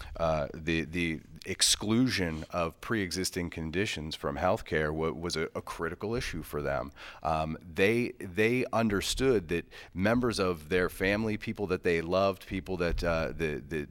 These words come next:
that they cared for, um, might not be here today, um, if, uh, i-, if folks couldn't get he-,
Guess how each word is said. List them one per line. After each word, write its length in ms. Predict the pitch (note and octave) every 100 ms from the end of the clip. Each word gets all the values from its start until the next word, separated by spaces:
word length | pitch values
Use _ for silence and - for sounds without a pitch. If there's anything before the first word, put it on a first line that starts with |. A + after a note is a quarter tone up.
| -
that 200 | D2+ D2
they 120 | F2
cared 380 | E2 - F2+ A#2
for, 360 | - E2+ D2 C2+ - - -
um, 520 | E2+ E2+ E2 D#2+ D#2 - -
might 400 | F2+ F#2 G2 F2+ - _ _ _ G2+
not 300 | G2+ G#2 -
be 120 | A2+
here 240 | F#2+ D#2
today, 400 | C#2+ D2+ D2 C2+ - - -
um, 340 | D#2+ D#2+ D#2 -
if, 360 | F#2 D#2+ - -
uh, 160 | E2+ D#2 -
i-, 40 |
if 460 | F2+ C#2 E2+ E2 - -
folks 260 | G2 F2 -
couldn't 240 | G2 F2
get 200 | D#2 D2+
he-, 140 | E2+